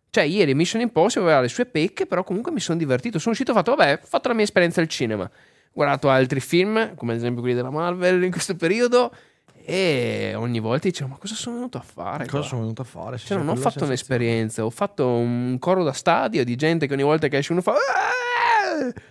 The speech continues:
Speaker 1: Thor!" Ho capito, anch'io sono un fan. Come s-, diremo noi, Tasi, guarda
Speaker 2: Tasi.
Speaker 1: il film, <laughs> cioè, capito?
Speaker 2: Sì, sì.
Speaker 1: E quelle cose sono quelle che secondo me stanno un po' rovinando quello che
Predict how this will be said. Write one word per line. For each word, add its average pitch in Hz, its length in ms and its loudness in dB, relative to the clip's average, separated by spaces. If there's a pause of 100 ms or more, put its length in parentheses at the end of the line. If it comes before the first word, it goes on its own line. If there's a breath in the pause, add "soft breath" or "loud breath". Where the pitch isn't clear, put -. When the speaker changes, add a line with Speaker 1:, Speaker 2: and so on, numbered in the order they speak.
Speaker 1:
Thor!" 277 800 2
Ho - 80 -14
capito, 202 520 0
anch'io 147 260 2
sono 196 160 -2
un 170 80 -2
fan. 135 600 0 (440)
Come 156 160 -4
s-, 151 100 -6
diremo 143 360 -2
noi, 139 120 0
Tasi, 190 680 0
guarda 147 320 4
Speaker 2:
Tasi. 165 160 2
Speaker 1:
il 175 60 6
film, 202 380 4
<laughs> - 40 0
cioè, - 200 2
capito? 185 520 -2
Speaker 2:
Sì, 95 240 -8
sì. - 160 -18
Speaker 1:
E 151 100 0
quelle 180 220 4
cose 139 1200 4
sono 185 240 0
quelle 165 200 0
che 156 60 -4
secondo 139 300 -4
me 127 160 2
stanno 131 300 -2
un 127 160 0
po' 123 160 -2
rovinando 120 600 -2
quello 110 200 -6
che 107 160 -8